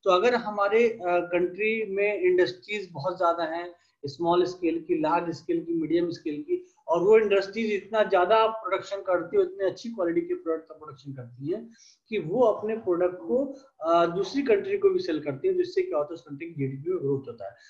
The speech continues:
तो government की यही पॉलिसी थी basically कि वो, अ, अपने country में industrial sector को इतना groom कर दें, इतना groom कर दें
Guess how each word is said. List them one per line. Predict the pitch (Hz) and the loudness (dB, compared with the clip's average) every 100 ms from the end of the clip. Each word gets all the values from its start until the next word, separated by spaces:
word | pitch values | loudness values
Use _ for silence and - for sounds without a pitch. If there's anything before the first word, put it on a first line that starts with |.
| _ - | _ -2
तो | |
government | 196 208 208 247 247 | 4 4 4 0 -2
की | 220 | 2
यही | 214 | 2
पॉलिसी | 233 196 170 - 170 | 2 0 0 0 -4
थी | 165 | -4
basically | 151 151 143 196 262 - _ _ _ _ _ _ _ _ _ _ - | -4 -4 -8 -10 -10 -12 _ _ _ _ _ _ _ _ _ _ -4
कि | 254 277 | 0 2
वो, | 185 254 | 2 4
अ, | 254 - 208 202 202 202 - | 4 6 8 8 8 2 -4
अपने | 190 240 247 247 208 | -4 -2 0 0 0
country | 180 190 190 185 226 | 0 0 0 0 -2
में | 226 226 | 0 2
industrial | 196 185 - 233 | 2 0 0 0
sector | - 180 214 | 0 -4 -4
को | 214 214 | 2 2
इतना | - 220 | 2 -4
groom | 180 190 233 | -2 0 2
कर | 220 165 | 2 0
दें, | 170 | 0
इतना | 170 - | -4 -4
groom | 170 180 226 | -2 -2 -2
कर | 226 147 | -2 -4
दें | 202 262 | -4 -8